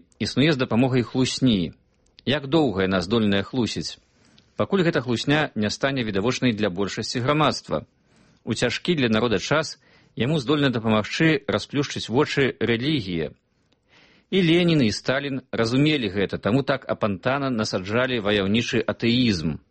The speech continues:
Разумеў гэта і гданьскі электрык Лех Валенса, таму з дапамогай польскага касцёла паказаў палякам, чаго варты маніфест камуністычнай партыі. А вось расійскія дэмакраты захацелі паставіць ля стырна дзяржавы палітыка,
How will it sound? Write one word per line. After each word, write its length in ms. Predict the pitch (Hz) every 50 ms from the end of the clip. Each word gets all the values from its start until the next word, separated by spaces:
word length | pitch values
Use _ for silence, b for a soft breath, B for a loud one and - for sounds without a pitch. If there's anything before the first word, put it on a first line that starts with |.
| _ _ _ _ _ _ _
Разумеў 440 | - 104 95 95 110 120 156 185 165
гэта 240 | 113 139 147 - 143
і 160 | - - 107 95 85
гданьскі 540 | 92 113 120 131 135 - - - 135 123 -
электрык 540 | 104 101 107 113 - - - 123 - - _ _
Лех 260 | - 104 107 110 - -
Валенса, 680 | 117 120 127 143 156 147 131 - - - 92 82 - b b b b b b b b b
таму 240 | - 107 101 117 143
з 60 | 139
дапамогай 400 | 120 117 - 113 110 113 110 110
польскага 380 | 95 - 113 101 - - 104 92
касцёла 480 | - 95 92 - - 147 139 135 117 - b b b b b b b
паказаў 500 | - 120 - 127 120 107 123 127 110 92 -
палякам, 480 | - - 107 127 135 - 131 127 113 - _ _ _ _ _
чаго 320 | - 135 120 104 120 113
варты 500 | 90 98 117 120 - - - 123 110 - -
маніфест 600 | 104 104 104 101 95 - 110 101 92 - - -
камуністычнай 640 | - 110 104 104 101 92 - - 95 - - 107 101
партыі. 560 | - - 107 92 90 - - 98 90 80 73 - _ _ _ _ _ _ _ _ _ _ b b b b b b b b b b b b b
А 100 | - 113
вось 280 | 135 196 196 - - -
расійскія 540 | - 139 147 - - 185 175 156 - - 151
дэмакраты 480 | 131 131 131 131 - 165 170 - 143 117
захацелі 400 | 117 110 120 110 - 156 139 135
паставіць 580 | - 117 - - - 143 143 139 131 - - - -
ля 100 | 113 110
стырна 400 | - - 135 110 107 123 127 123
дзяржавы 480 | 110 113 107 - 127 131 131 123 117
палітыка, 560 | - 110 104 120 139 135 139 117 - 135 120